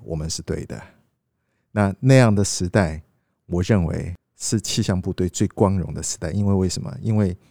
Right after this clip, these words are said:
你的知识、你的能力跟你的，你的勇气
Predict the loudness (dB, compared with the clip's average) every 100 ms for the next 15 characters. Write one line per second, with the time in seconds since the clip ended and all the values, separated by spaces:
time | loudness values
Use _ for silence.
0 | _ _ _ _ _ -2 2 2 2 0
1 | 0 0 0 -2 -4 -4 -4 -6 -10 -2
2 | 2 4 4 2 0 0 0 -2 -6 -10
3 | _ -2 0 2 4 2 0 -2 0 0